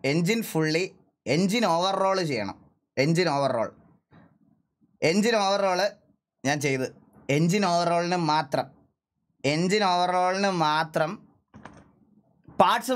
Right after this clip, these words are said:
മാത്രം, ബി എം ഡബ്ല്യുവിൻ്റെ ജെന്യുവിൻ പാർട്സിന് മാത്രം അഞ്ച് ലക്ഷം രൂപ, എഞ്ചിൻ്റെ പാർട്സിന് വേണ്ടി മാത്രം. പിന്നെ അത് ലേ-, ലയത്തിൽ കൊടുത്ത്, ഏഹ്, എല്ലാം fix ചെയ്യാനും എല്ലാം കൂടി ഒരു, എല്ലാം കൂടെ total amount ഒരു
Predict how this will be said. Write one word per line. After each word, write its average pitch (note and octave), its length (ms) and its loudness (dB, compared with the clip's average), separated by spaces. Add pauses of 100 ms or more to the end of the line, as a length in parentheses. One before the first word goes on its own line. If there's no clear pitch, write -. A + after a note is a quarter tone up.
മാത്രം, D3 320 -2
ബി C#3+ 180 -2
എം G3 100 -4
ഡബ്ല്യുവിൻ്റെ G#3 400 -2
ജെന്യുവിൻ G3+ 440 -2
പാർട്സിന് F3+ 360 -2 (120)
മാത്രം D#3 320 -2 (220)
അഞ്ച് C#3+ 240 -2
ലക്ഷം C#3+ 280 -6
രൂപ, F2 100 -8 (540)
എഞ്ചിൻ്റെ D#3 420 0
പാർട്സിന് D3 380 -2
വേണ്ടി C3 140 -2
മാത്രം. A#2+ 340 -4 (600)
പിന്നെ D#3 260 2
അത് F#3+ 160 -2
ലേ-, E3+ 220 0 (100)
ലയത്തിൽ E3 340 -2
കൊടുത്ത്, E3+ 360 -2 (260)
ഏഹ്, C#3 600 2
എല്ലാം D#3 220 -2
fix D3+ 300 -6
ചെയ്യാനും E3 460 0
എല്ലാം D3+ 340 0
കൂടി D#3 260 -2 (200)
ഒരു, D3 280 -2 (100)
എല്ലാം E3+ 320 0
കൂടെ F3+ 240 -2
total D#3+ 380 0
amount D#3 280 -2
ഒരു D#3 160 0